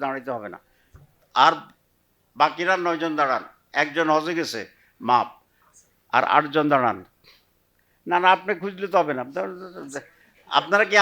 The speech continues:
আমার ভাষা বুঝে যায় না বুঝা যায় না? আচ্ছা, আপনারা যদি বাংলা ভালো না বুঝেন, আমি ইনশাল্লাহ ইংরেজিতেও বলতে পারবো।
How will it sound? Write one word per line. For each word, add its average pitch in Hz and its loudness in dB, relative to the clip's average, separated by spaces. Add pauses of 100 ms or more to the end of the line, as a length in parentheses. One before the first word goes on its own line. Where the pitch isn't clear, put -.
আমার 202 4 (160)
ভাষা 185 2 (120)
বুঝে 185 -4
যায় 220 8
না 202 6
বুঝা 175 0
যায় 143 4
না? 104 -2 (800)
আচ্ছা, - -10 (380)
আপনারা 180 2
যদি 208 2 (160)
বাংলা 180 6 (140)
ভালো 170 8 (120)
না 170 12 (100)
বুঝেন, 160 -2 (340)
আমি 139 -4
ইনশাল্লাহ 175 -2
ইংরেজিতেও 147 -4
বলতে 117 -8
পারবো। - -4